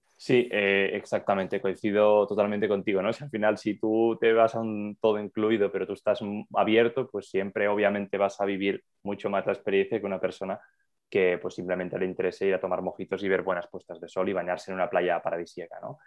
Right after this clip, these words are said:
Entonces, pues bueno, eso es, eh, de eso hablamos nosotros, nos centramos mucho en los viajes conscientes, un poco distintos de lo que es habitual, no sé si llamarlo habitual, pero de lo que es,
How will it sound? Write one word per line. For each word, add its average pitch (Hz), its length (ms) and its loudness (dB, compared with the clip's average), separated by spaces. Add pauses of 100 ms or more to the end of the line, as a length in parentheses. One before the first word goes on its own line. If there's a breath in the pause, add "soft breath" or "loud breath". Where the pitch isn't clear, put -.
(420 soft breath)
Entonces, 98 720 0
pues 104 100 -4
bueno, 95 240 -2
eso 107 260 0
es, - 220 -4
eh, 98 180 0
de 113 120 6
eso 123 160 4
hablamos 113 300 6
nosotros, 95 300 -2
nos 90 140 -8
centramos 95 340 0
mucho 104 440 -2
en 98 340 -4
los 92 140 -4
viajes 95 320 -6
conscientes, 113 720 0
un 101 120 -6
poco 90 220 -2
distintos 98 680 -2
de 95 100 -2
lo 90 120 -4
que 90 120 -4
es 90 80 -4
habitual, 98 880 2
no 104 80 -4
sé 104 100 -10
si - 140 -12
llamarlo 95 300 0
habitual, 98 520 2
pero 95 240 -2
de 95 80 -4
lo 92 140 -6
que 90 180 -6
es, - 180 -14